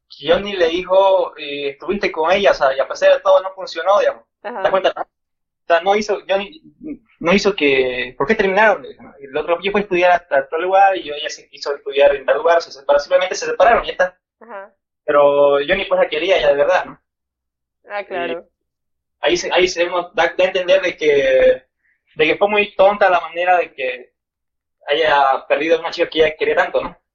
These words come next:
Speaker 2: O sea, Johnny no lo hubiera
Speaker 1: Eh,
Speaker 2: dejado ir tan fácil.
Speaker 1: Claro, él, él, por lo menos, no sabemos, sabemos que Johnny hubiera dicho, "Yo te acompaño, aunque sea voy a trabajar de, de cantinero o lo que sea".
Speaker 2: <laughs> No,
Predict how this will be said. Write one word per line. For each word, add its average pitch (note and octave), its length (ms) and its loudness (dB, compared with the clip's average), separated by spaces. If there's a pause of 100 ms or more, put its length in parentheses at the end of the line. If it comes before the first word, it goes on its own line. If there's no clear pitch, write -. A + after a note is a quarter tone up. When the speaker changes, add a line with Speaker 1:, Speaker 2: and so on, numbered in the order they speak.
(220)
Speaker 2:
O A3 80 -8
sea, A3+ 160 0
Johnny C#4+ 160 0 (140)
no C4+ 80 -4
lo C#4 100 -6
hubiera B3+ 180 -2
Speaker 1:
Eh, F#3+ 40 -2
Speaker 2:
dejado A3+ 300 -2
ir B3 120 -4
tan F#3+ 160 -8
fácil. G#3 400 -8 (320)
Speaker 1:
Claro, F#3+ 380 2
él, F#3 400 -8
él, F#3+ 140 -8 (140)
por D3+ 120 -20
lo D#3 60 -6
menos, F3 240 0 (260)
no E3+ 100 -12
sabemos, F3+ 340 0 (160)
sabemos G#3+ 420 2
que E3 160 -10
Johnny F#3 220 -4
hubiera E3+ 180 2
dicho, E3+ 260 -8
"Yo F#3 100 -8
te A3 60 -6
acompaño, F#3+ 420 -2 (240)
aunque D3 140 -12
sea F3+ 120 0
voy F3+ 80 0
a - 20 -6
trabajar D#3 300 0
de, D#3 240 -2
de B2+ 140 2
cantinero C3 400 -2
o C#3 40 2
lo - 80 -6
que - 60 -16
sea". - 140 -2
Speaker 2:
<laughs> - 680 -4
No, A3 220 -6